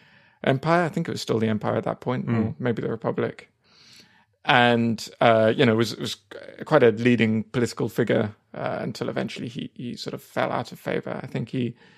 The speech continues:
Speaker 1: he lived from four B C until maybe around sixty-five A D or something like that.
Speaker 2: Hmm.
Speaker 1: Um, and, uh, uh, during his time, he wrote a number of political works, but also a lot of moral and ethical works.
Speaker 2: Hmm,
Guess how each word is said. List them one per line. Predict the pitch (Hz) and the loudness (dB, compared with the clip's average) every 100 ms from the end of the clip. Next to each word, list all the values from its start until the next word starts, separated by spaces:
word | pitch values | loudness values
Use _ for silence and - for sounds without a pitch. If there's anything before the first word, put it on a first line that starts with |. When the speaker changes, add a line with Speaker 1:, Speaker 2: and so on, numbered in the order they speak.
| _ _ _ _ | _ _ _ _
Speaker 1:
he | - 127 | -4 2
lived | 123 113 | 4 2
from | - - - | -2 0 -2
four | - - 143 139 | -2 2 4 4
B | 135 127 117 | 2 -4 -4
C | - 139 117 110 110 - | -4 -2 -2 -2 -6 -4
until | 110 - 123 113 110 180 - | -6 -2 0 0 0 -6 -6
maybe | 160 156 | -6 -2
around | 147 - 113 | 0 -2 -4
sixty-five | - - 127 - 143 135 - | -10 -12 -10 -6 -4 -4 -4
A | 135 151 | -4 -4
D | 156 156 | -4 -4
or | 139 | -6
something | - - 139 | -10 -8 -8
like | 139 | -8
that. | - 147 - | -8 -8 -4
Speaker 2:
Hmm. | 110 98 92 _ _ _ - | -2 -4 -8 _ _ _ -6
Speaker 1:
Um, | 120 110 107 107 110 107 - | 0 2 2 0 -2 -8 0
and, | 139 120 113 110 - - _ _ _ _ _ _ - - | 4 4 4 0 -4 -14 _ _ _ _ _ _ -20 -12
uh, | 139 117 131 - | -6 -2 -2 4
uh, | 160 156 - | 8 8 6
during | 139 143 | 2 2
his | 123 113 | 2 -2
time, | 135 123 | 0 0
he | 113 | 2
wrote | 117 117 120 - _ - - - - - - | 4 2 2 -6 _ -20 -20 -20 -20 -12 0
a | |
number | 123 117 | 2 2
of | 226 | 2
political | 165 196 - 180 | 4 4 4 6
works, | 160 - | 4 4
but | 127 | 0
also | 127 - 120 | 2 4 6
a | |
lot | 117 113 | 6 6
of | 107 - | 4 -2
moral | - 120 113 110 104 | 0 4 6 6 2
and | 104 104 - - | 0 -2 -6 -8
ethical | 110 - - 117 | -8 -6 -6 -8
works. | - - - - - | -6 -8 -8 -18 -4
Speaker 2:
Hmm, | 117 | -2